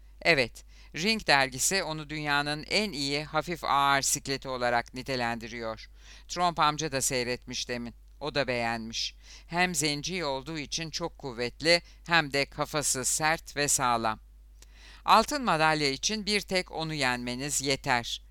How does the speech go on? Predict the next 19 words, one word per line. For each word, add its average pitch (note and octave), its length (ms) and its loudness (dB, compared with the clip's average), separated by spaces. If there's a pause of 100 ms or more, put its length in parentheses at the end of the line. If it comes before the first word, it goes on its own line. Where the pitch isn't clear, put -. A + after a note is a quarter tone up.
(100)
Ben D3+ 260 4
de C3 80 0
sizi C3 380 0
alkışlarım." B2 760 -2 (680)
"Teşekkürler F#3 800 -2
Haydi." B2+ 480 -2 (960)
Otobüste A#3+ 580 -2
herkes G3 480 2
kıza D#3 320 0
hayranlık D3 580 2
dolu C3 220 -8
bakışlarla C3+ 720 0
baktığı C#3+ 400 0
için C#3+ 440 -6 (260)
Manfred E3 540 4
onunla D3+ 400 -6
oturmaktan C#3 840 -4 (180)
gurur C#3+ 340 -8
duyuyordu. A2+ 640 -8